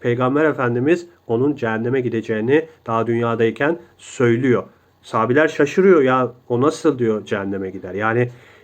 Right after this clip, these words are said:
cennetlik değil mi o?" diye. E, bak, o diyor işte kendi, e, malı mülkü için savaştı. İşte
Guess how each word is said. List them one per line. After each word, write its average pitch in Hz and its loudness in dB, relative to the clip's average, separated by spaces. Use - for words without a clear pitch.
cennetlik 127 0
değil 170 4
mi 143 2
o?" 113 0
diye. 160 4
E, 113 -10
bak, 123 -2
o 156 2
diyor 165 4
işte - -6
kendi, 156 0
e, 131 0
malı 139 4
mülkü 143 4
için 170 0
savaştı. 98 -6
İşte 135 -2